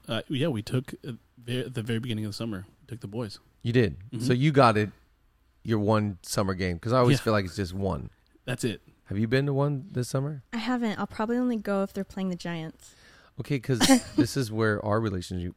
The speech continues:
Speaker 2: gets awkward.
Speaker 3: Right.
Speaker 2: You root for what
Speaker 3: Yeah,
Speaker 2: is
Speaker 3: go
Speaker 2: in
Speaker 3: see
Speaker 2: baseball
Speaker 3: Panthers.
Speaker 2: the equivalent to the devil.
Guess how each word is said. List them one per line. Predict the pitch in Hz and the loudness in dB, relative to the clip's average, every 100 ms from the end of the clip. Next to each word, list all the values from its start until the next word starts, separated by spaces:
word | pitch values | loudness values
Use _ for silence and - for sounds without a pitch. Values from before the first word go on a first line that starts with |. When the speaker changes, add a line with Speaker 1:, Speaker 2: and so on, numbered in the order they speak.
| - | -6
Speaker 2:
gets | 87 82 | -6 -4
awkward. | 82 90 98 117 | -6 -4 -4 -4
Speaker 3:
Right. | - - - - _ _ _ - | -6 -14 -20 -20 _ _ _ -6
Speaker 2:
You | 104 131 | 0 2
root | 110 110 - | 4 2 0
for | - 101 95 92 92 92 _ _ | -2 0 0 0 -2 -6 _ _
what | 95 98 | -4 0
Speaker 3:
Yeah, | 101 | 0
Speaker 2:
is | 104 - - _ | 0 -6 -12 _
Speaker 3:
go | 107 | 0
Speaker 2:
in | 104 | 0
Speaker 3:
see | 101 | 2
Speaker 2:
baseball | 104 107 117 101 95 | 2 4 2 4 4
Speaker 3:
Panthers. | 92 | 2
Speaker 2:
the | 95 | 0
equivalent | - 110 90 101 - | 0 -2 0 -4 -6
to | - 101 90 87 87 92 - _ _ _ _ _ 85 | -4 -2 0 -2 -4 -8 -18 _ _ _ _ _ -4
the | 104 | -2
devil. | 90 85 87 98 | 0 0 -2 -6